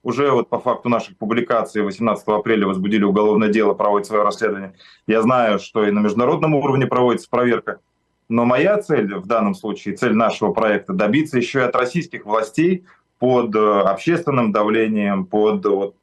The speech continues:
этими публикациями важных свидетельств, тоже начало полноценного расследования, э, вот этой преступной деятельности Пригожина, Уткина, их сообщников и Ч В К «Вагнер».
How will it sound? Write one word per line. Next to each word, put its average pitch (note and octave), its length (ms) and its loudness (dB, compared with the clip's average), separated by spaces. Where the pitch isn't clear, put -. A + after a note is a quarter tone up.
этими A#2 440 0
публикациями A#2 840 0
важных G#2+ 420 0
свидетельств, B2+ 520 -4
тоже E3+ 280 0
начало A2 480 2
полноценного G#2+ 760 0
расследования, G#2 1000 0
э, F#2 60 -2
вот F#2 160 0
этой G#2 180 0
преступной A2+ 520 0
деятельности G#2 580 -2
Пригожина, A2 720 2
Уткина, G2+ 800 0
их G#2+ 220 -2
сообщников G#2+ 840 -2
и F#2 340 -4
Ч - 180 -4
В G2+ 100 0
К G#2 80 -2
«Вагнер». F#2 380 0